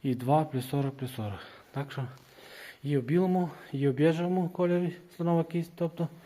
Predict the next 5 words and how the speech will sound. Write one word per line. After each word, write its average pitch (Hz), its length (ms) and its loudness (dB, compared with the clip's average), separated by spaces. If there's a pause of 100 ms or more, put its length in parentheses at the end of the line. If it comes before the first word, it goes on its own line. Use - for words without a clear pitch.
(520)
і 160 220 2 (240)
є 139 200 -4
в 143 120 0
горіх, 131 680 -2 (640)
горісі. 120 560 -6